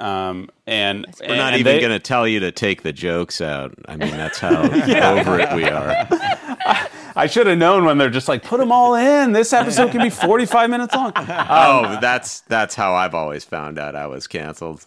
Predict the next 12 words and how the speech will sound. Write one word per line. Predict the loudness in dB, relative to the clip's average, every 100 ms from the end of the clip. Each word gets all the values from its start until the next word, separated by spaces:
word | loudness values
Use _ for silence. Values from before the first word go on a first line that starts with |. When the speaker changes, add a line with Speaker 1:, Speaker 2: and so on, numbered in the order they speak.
| _
Speaker 2:
was | -12 -10 -10 -16 _ -8
the, | -6 -6 -10 _
the | -6 -6
huge | -4 -4 -4 -4
laughter | -2 0 -2 -2 -4
and | -4 -2
wild | -2 0 -2
indifference | -4 -4 -6 -8 -10 -10 -10
to | -8
my | -8 -10
taste. | -8 -8 -8 -12 -18
<laughs> | _